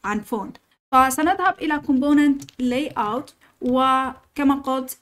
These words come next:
هنا بلاي اوت سنطبق الفونت، والفونت الذي أريد تطبيقه هو من جوجل، آه، اسمه تشانجا. فدعونا نذهب لجوجل حتى أريكم الخطوط. إذن هذا جوجل فونت.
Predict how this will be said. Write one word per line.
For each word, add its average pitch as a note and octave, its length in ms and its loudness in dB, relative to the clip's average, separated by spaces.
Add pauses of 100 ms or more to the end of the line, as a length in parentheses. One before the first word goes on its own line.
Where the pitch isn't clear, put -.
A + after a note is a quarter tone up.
(120)
هنا C#4+ 360 4
بلاي B3 360 0
اوت D#4 280 0
سنطبق A#3+ 540 -6
الفونت، A3+ 460 -2 (520)
والفونت C#4 1000 0
الذي D4+ 180 0
أريد D4 240 -6
تطبيقه D4 480 -8
هو C#4+ 260 -2
من B3 180 2
جوجل، C4+ 500 -4 (400)
آه، A#3+ 220 -6
اسمه C4+ 380 0
تشانجا. A#3+ 560 -4 (380)
فدعونا C4+ 560 2
نذهب A#3+ 220 -4
لجوجل A#3 320 -6
حتى B3+ 320 -8
أريكم A#3 280 -8
الخطوط. C4 600 -8 (400)
إذن B3 180 0
هذا C#4+ 260 0
جوجل B3 400 -6
فونت. B3+ 420 -2